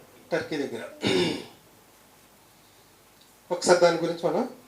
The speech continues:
చూసుకుందాం. ఆంగ్లంలో దీన్ని ఏమంటారంటే, రాసుకునే వాళ్ళు ఎవరైనా రాసుకోండి, ఆర్ఈఎస్ఐఎన్ఓయుఎస్. ఏమండి,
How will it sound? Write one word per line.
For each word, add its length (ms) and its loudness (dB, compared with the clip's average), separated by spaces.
చూసుకుందాం. 540 -2
ఆంగ్లంలో 580 6
దీన్ని 240 2
ఏమంటారంటే, 520 2
రాసుకునే 420 4
వాళ్ళు 140 10
ఎవరైనా 340 -2
రాసుకోండి, 320 -4
ఆర్ఈఎస్ఐఎన్ఓయుఎస్. 2500 0
ఏమండి, 360 -6